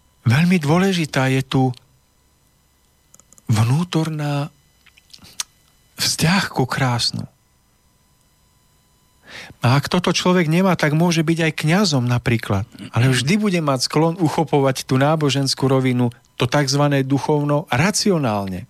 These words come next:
Že to môžete vidieť, že aj vám niekto vyštuduje za kňaza, alebo urobí si teologickú školu.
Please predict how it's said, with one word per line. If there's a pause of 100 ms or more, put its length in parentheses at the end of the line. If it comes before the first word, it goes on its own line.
(1900)
Že
to
môžete
vidieť,
že (1400)
aj
vám
niekto
vyštuduje
za
kňaza,
alebo
urobí
si
teologickú
školu.